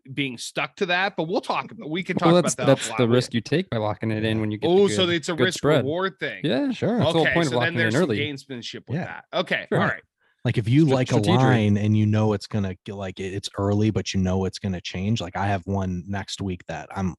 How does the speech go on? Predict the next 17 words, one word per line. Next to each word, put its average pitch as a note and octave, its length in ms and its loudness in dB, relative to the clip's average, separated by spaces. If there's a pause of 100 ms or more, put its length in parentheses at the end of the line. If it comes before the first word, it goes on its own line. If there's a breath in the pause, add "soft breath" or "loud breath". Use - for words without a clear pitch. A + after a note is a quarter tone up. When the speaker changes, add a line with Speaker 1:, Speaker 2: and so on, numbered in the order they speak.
(220)
Speaker 3:
terrified. G2 460 -4
I G2 80 -6
probably G2+ 280 -4
should F#2 280 -14 (280 loud breath)
lock G2+ 220 0
it G2+ 80 2
in F#2 120 2
sooner G2+ 260 2
rather F2+ 300 -2
than D#2+ 140 -10
later F2 280 -4
that F2 160 -4
I E2+ 100 -6
love, F#2+ 540 -2 (380 soft breath)
um, F2 440 -8
but F2 300 -2 (540)
I, - 100 -6